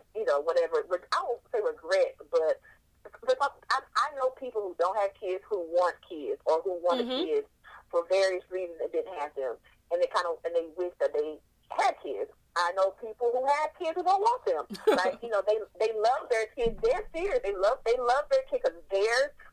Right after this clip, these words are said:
Speaker 1: But if they could do it all again, they would have their kids. I know people who, who like that. They
Speaker 2: Mm-hmm.
Speaker 1: said that before. Um, so, yeah, I think you just, I think it's just,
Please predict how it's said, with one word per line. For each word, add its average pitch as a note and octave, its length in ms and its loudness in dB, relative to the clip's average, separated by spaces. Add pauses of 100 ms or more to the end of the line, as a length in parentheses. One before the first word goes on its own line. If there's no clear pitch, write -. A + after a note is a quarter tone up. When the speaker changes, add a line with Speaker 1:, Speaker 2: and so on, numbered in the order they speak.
(200)
Speaker 1:
But F#3 140 4
if F#3+ 160 -8
they G#3 120 2
could G#3 160 -4
do F#3+ 60 0
it F#3+ 80 2
all G3 260 4
again, G#3 220 2
they F3+ 100 2
would E3+ 220 -2
have D#3 120 2
their C#3 120 -10 (100)
kids. C#3+ 220 -2 (100)
I F3 120 -2
know F3+ 120 2 (100)
people F3 220 -12
who, - 220 -18
who D3+ 80 -8
like C#3 220 -2
that. - 280 -4
They A#3+ 60 0
Speaker 2:
Mm-hmm. C4+ 220 0
Speaker 1:
said - 160 2
that - 180 -6
before. - 440 -6 (500)
Um, F3+ 500 2 (760)
so, E3 460 2 (640)
yeah, C#3+ 300 0 (200)
I D#3 80 0 (100)
think F#3 220 -6
you F#3 120 -12
just, E3 160 -8 (100)
I F3 80 0
think G3 200 -4
it's F#3 140 -6
just, D#3+ 240 0